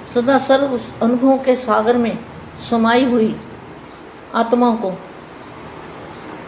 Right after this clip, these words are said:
सदा अपना संपूर्ण चित्र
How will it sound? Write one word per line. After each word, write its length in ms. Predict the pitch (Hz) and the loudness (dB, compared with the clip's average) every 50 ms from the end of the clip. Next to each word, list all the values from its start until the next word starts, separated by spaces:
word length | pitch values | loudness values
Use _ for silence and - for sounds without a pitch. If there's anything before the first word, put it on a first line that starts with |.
| - - - - - - - - - - - - - - - - - - - - - - - - - - - | -16 -14 -14 -14 -14 -14 -14 -14 -14 -14 -14 -14 -14 -14 -14 -14 -14 -16 -16 -14 -16 -16 -16 -16 -16 -12 -2
सदा 280 | - 247 247 233 277 285 | 2 2 4 4 6 4
अपना 340 | 277 277 277 254 262 262 262 | 4 2 2 2 2 2 2
संपूर्ण 600 | 262 - 247 233 226 233 269 294 330 330 311 269 | 2 0 -2 -2 0 0 2 2 2 4 2 0
चित्र 440 | - - - 269 - - 233 190 | -2 -4 -6 -4 0 2 2 2